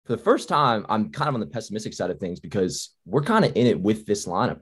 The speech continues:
for now. I mean, Donaldson can come back, come back, sure. And right now I would take him. But really, until Giancarlo comes back, which is what, two, maybe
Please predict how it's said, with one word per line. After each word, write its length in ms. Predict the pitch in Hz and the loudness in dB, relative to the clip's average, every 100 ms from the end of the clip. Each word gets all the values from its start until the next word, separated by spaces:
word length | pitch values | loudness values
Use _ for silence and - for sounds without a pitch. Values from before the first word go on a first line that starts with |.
| _ | _
for 160 | - 90 | -10 -8
now. 320 | 73 64 - | -6 -8 -4
I 60 | 104 | 2
mean, 400 | 113 101 85 - _ _ _ | 2 2 0 -8 _ _ _
Donaldson 340 | 110 117 107 101 | 2 2 2 -4
can 160 | 101 | -4
come 80 | 95 | -2
back, 160 | 90 - | -4 -6
come 160 | 101 | -2
back, 180 | 92 87 | -2 -2
sure. 320 | - 95 87 | -2 0 0
And 240 | 90 82 92 | 0 -2 2
right 140 | 107 | 2
now 160 | 104 92 | 2 0
I 80 | |
would 160 | 85 78 | -2 -4
take 220 | 92 107 | -4 -4
him. 200 | 82 73 - _ _ _ _ - | -6 -8 -16 _ _ _ _ -2
But 280 | 104 80 - - | 0 0 -4 0
really, 300 | 113 151 123 | 6 8 8
until 340 | 101 - 127 | 4 4 2
Giancarlo 580 | 117 92 - 139 156 127 | 2 -2 0 4 6 6
comes 180 | 101 90 | 0 -4
back, 300 | 90 90 - - - | -4 -4 -6 -14 -12
which 180 | 92 87 | -10 -8
is 120 | 76 | -2
what, 220 | 92 - _ _ _ _ _ | -2 -4 _ _ _ _ _
two, 480 | - 101 101 104 101 | -6 -2 0 0 0
maybe 280 | 95 95 | -2 -4